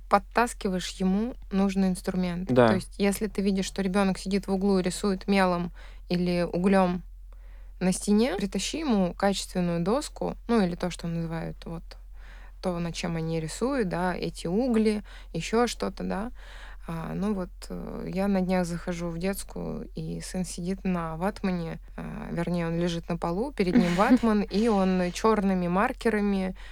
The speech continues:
Speaker 1: рисует, э, там
Speaker 3: Ого.
Speaker 1: этих динозавров. Причём маркеры, ну, какие-то, в общем,
Speaker 3: Звучит
Speaker 1: са-,
Speaker 3: впечатляюще.
Speaker 1: самые разные. Вот. И,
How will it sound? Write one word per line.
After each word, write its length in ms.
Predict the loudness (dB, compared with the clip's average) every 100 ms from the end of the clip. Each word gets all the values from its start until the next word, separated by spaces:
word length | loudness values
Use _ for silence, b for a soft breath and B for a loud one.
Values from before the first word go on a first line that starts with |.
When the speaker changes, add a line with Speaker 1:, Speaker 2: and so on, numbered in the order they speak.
| B
Speaker 1:
рисует, 580 | -2 -2 2 2 2 0
э, 260 | 0 0 2
там 160 | 4 6
Speaker 3:
Ого. 80 |
Speaker 1:
этих 160 | 4 2
динозавров. 800 | 4 6 6 6 4 2 -4 -8 B B B
Причём 300 | -6 -2 2
маркеры, 880 | 4 4 2 -2 0 0 0 -2 -2 -4 -6
ну, 260 | -6 -6 -8
какие-то, 420 | -12 -10 -8 -6
в 40 | -6
общем, 420 | -8 -8 -8 -8 -10 -12 -12 -14 -6
Speaker 3:
Звучит 380 | -4 -2 -4 -6
Speaker 1:
са-, 20 |
Speaker 3:
впечатляюще. 580 | -6 0 0 2 2 6 6
Speaker 1:
самые 220 | 6 6
разные. 560 | 6 4 0 -2 -4 -6 b b b -8
Вот. 400 | -4 -2 -2 -2 -6 b b b b b -8
И, 640 | -4 -4 -4 -6 -6